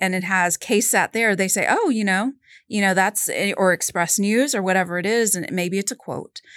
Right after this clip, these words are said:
maybe it's a soundbite, right? But it can be shortened. It can be taken out of context. And, uh, you know, it's important that we look at the totality of it.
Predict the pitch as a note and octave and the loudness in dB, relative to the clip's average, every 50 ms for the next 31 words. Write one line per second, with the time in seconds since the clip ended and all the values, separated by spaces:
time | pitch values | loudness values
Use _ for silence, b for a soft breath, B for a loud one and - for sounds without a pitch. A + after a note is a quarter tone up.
0 | B B B F3+ F#3+ F#3 F#3 G3 G3+ G3+ G3+ G#3 - - F#3 E3 E3 D#3 D#3 - | B B B -2 -2 0 0 0 0 0 -2 -2 -2 -2 0 -2 -2 -2 -4 -6
1 | - - - _ _ - F3 F3+ F3 F3+ F#3 - B B B B B _ - G3 | -8 -8 -12 _ _ -4 0 0 0 0 0 -4 B B B B B _ 0 2
2 | F#3+ - - G#3 G3+ - - A#3+ B3+ A#3+ G#3+ G3 - - - F3 E3+ D3+ D#3 G3+ | 2 2 0 -4 -6 -4 0 0 2 2 0 -2 -4 -6 -6 -6 -8 -8 -6 -6
3 | A#3 C4 F#4+ G4 - - - - G3+ G3 G3+ G3+ F#3+ F#3 F#3+ F3+ - - F#3 D#3 | -6 -6 -6 -8 -12 -20 -10 -8 -8 -8 -6 -6 -6 -4 -4 -6 -4 -6 -6 -6
4 | - F3+ F3+ E3+ E3+ E3 - - F3+ F3 E3+ - - B3+ A#3+ B3+ B3 - - - | -4 -4 -4 -4 -4 -6 -8 -8 -8 -8 -8 -6 -6 -6 -8 -8 -8 -10 -12 -12
5 | - - b b b b b b b _ - A3+ A#3+ B3+ B3 - - C4+ C#4+ C#4 | -12 -16 b b b b b b b _ -6 -4 -2 -2 -4 -2 -2 -2 0 0
6 | C#4+ C#4+ - C#4+ C4 - - C4 B3+ - C4 C4+ A#3 G#3 A3 A3 G3 G#3 G#3+ G#3+ | -2 -4 -2 -4 -4 -2 0 -2 0 0 0 -2 0 -2 -2 -2 0 -2 -2 -2
7 | - G#3 - - G3+ F#3+ - - G#3 G3 F#3+ - - F3 E3 D#3 D3+ D#3 D3+ D3+ | -6 -8 -6 -6 -6 -6 -6 -6 -6 -6 -6 -8 -8 -8 -6 -6 -6 -6 -8 -8
8 | D#3+ F3 F3+ - | -8 -10 -14 -14